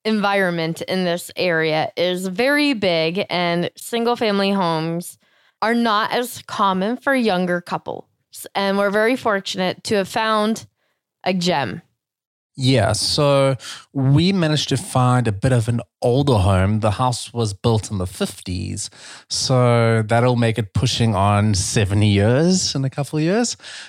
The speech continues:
Speaker 2: So
Speaker 1: Yeah.
Speaker 2: quite an old home. And, you know, with an old home, there's obviously a lot of history here and a lot of quirks that may <laughs> come with the home.
Speaker 1: So anyway, we're going to not talk about every quirk. We're only gonna talk about the backyard,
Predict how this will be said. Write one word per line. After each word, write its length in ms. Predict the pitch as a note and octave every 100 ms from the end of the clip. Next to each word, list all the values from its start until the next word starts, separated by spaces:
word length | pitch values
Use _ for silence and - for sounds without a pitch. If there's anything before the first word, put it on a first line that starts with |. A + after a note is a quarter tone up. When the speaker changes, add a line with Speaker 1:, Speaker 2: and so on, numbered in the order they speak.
| -
Speaker 2:
So 340 | - D#3 C3+
Speaker 1:
Yeah. 80 | C#3 - -
Speaker 2:
quite 440 | - - D3+ G3+
an 120 | G3+ _ _ -
old 260 | B2+ C#3
home. 520 | G#2+ A2 A#2+ G2+ F#2+ F#2 - - - -
And, 460 | B2+ A#2+ A#2+ A#2+ -
you 160 | C#3+
know, 220 | C3 G2 F#2+
with 180 | B2+
an 120 | C#3 -
old 240 | D3 D#3
home, 560 | C3 - B2+ B2 A#2 A2
there's 200 | A#2+ A2+
obviously 400 | A2+ B2 - G2+
a 40 |
lot 280 | F#2 G2 G#2
of 80 | G#2+
history 480 | B2+ D3+ - - D3+
here 440 | C#3+ C#3+ C#3 C3+ - - -
and 140 | - A2
a 80 | G#2+
lot 140 | G2
of 180 | A2+ -
quirks 460 | - C4+ G2+ -
that 120 | B2+ A#2
may 220 | C3+ C#3+
<laughs> 140 | -
come 180 | G#3+ A3+
with 160 | D#3 -
the 140 | G#2
home. 400 | G#2 F#2 D2 F#2 - _ _
Speaker 1:
So 240 | - G#4+
anyway, 380 | - C4 A3 F3+
we're 180 | A3 B3
going 240 | B3+ B3
to 220 | B3+ G#3+ G3 - - - _
not 300 | A3 A3 G#3
talk 140 | B3 B3
about 180 | A3 -
every 320 | A3+ A3 C4+
quirk. 320 | C4 E4+ E4+ C4
We're 120 | -
only 220 | A3 A3+
gonna 140 | A3+
talk 180 | A3+ G#3+
about 240 | G3 G3 F#3+
the 60 |
backyard, 640 | F3+ E3+ E3 F3 D3 C#3+